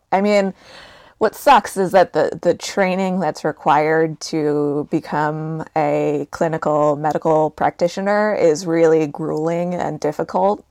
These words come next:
um, which is really, like, a, a barrier to entry for a lot of people with chronic conditions. But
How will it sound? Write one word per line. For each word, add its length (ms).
um, 560
which 320
is 180
really, 240
like, 160
a, 220
a 40
barrier 840
to 100
entry 380
for 120
a 40
lot 160
of 80
people 260
with 200
chronic 280
conditions. 680
But 400